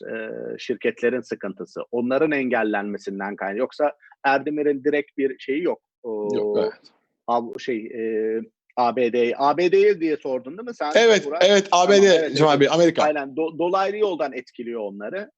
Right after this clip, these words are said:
Speaker 1: E, onların, e, şeyleri var ama yine de orada da çok çok en büyük pazarımız, e, değil. Yani büyük pazarlarımızdan bir tanesi değil, sınırlı. E, genelde bizim Avrupa, işte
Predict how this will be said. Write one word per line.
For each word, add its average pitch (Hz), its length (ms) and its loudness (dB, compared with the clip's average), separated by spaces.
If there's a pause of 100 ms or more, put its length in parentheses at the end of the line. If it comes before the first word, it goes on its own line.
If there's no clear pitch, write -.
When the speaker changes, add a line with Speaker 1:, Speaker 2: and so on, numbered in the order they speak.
Speaker 1:
E, 131 320 -8
onların, 151 560 -2
e, 147 360 -8
şeyleri 139 440 -2
var 117 180 -4
ama 151 140 -12
yine 180 300 -4
de 175 80 2
orada 175 400 -2
da 180 100 -14
çok 180 220 -12
çok 170 140 -12 (120)
en 175 200 -8
büyük 160 220 -2
pazarımız, 151 540 -2 (500)
e, 135 40 -2
değil. 127 580 0
Yani 110 260 -6
büyük 135 260 2
pazarlarımızdan 123 800 0
bir 113 80 -4
tanesi 117 520 -6
değil, 101 220 -4
sınırlı. 113 560 -4 (540)
E, 139 300 0
genelde 151 420 2
bizim 139 240 -6
Avrupa, 135 640 -2 (140)
işte 123 440 -4